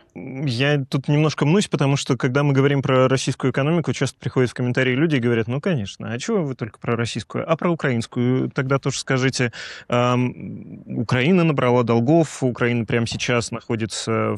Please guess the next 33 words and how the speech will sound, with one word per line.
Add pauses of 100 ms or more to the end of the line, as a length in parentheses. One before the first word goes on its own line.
в
прямой
зависимости
от
Запада,
который
формирует,
э,
благодаря
своим
вливаниям, (360)
э,
бюджет
этой
страны.
И
что
же
там
нет
тех
же
проблем
с,
э,
В
П
К
и
с
вот
этим
перекосом?